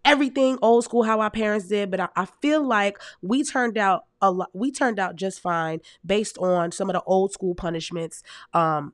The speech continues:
that were done to us. So I'm just gonna do, I'm gonna give you guys a list of punishments that my mom did to me. And by, when I say did to me, <laughs> this is not limited to, okay? 'Cause my mom's,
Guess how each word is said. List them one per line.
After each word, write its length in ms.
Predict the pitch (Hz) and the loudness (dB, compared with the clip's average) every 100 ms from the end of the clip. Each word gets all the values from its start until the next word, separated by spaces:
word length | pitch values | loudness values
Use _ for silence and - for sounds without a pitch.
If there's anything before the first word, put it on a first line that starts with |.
| 165 | -6
that 400 | 170 160 156 170 | -2 0 -2 -2
were 160 | 165 | -4
done 260 | 165 151 156 | -2 -4 -4
to 220 | 185 170 | -4 -2
us. 200 | 190 151 - - - | 0 -2 -4 -20 -6
So 320 | 254 220 - | 0 2 2
I'm 200 | 254 381 | 2 2
just 160 | 370 - | 0 -4
gonna 180 | 262 208 | -6 -6
do, 460 | 175 214 196 180 _ - | -8 -8 -8 -10 _ -4
I'm 140 | 294 | -2
gonna 260 | 381 349 262 - _ - | 0 0 -2 -10 _ -16
give 180 | 190 233 | -6 -6
you 100 | 240 | -4
guys 240 | 208 214 190 | -2 -2 -2
a 60 | |
list 360 | 170 185 180 - | -4 -4 -6 -8
of 140 | 165 | -12
punishments 640 | - 175 170 - 147 143 - | -8 -8 -8 -8 -12 -14 -6
that 240 | 170 156 | -6 -4
my 300 | 175 214 370 | 0 4 6
mom 360 | 339 202 185 185 | 8 6 4 0
did 200 | 185 180 | -4 -4
to 100 | 180 | -6
me. 320 | 185 170 139 - - - - | -6 -8 -10 -20 -20 -18 -6
And 380 | 196 196 190 190 _ - | 0 2 0 -4 _ -8
by, 580 | 190 190 175 170 170 - _ _ _ | 0 2 2 -2 -6 -10 _ _ _
when 180 | 196 214 | 0 2
I 80 | 294 | 2
say 200 | 320 285 | 0 -4
did 200 | 202 214 | -4 -6
to 160 | - 196 | -6 -6
me, 260 | 196 196 - | -6 -6 -10
<laughs> 120 | - - | -16 -8
this 180 | 254 | -8
is 120 | 240 180 | -6 -4
not 260 | 208 175 | -4 -4
limited 400 | 185 180 156 143 | -6 -6 -8 -14
to, 180 | - 156 | -14 -12
okay? 340 | 202 208 269 262 | -10 -8 -6 -4
'Cause 220 | 262 262 | -2 -2
my 100 | 285 | 0
mom's, 400 | 277 262 254 247 | 0 0 0 -2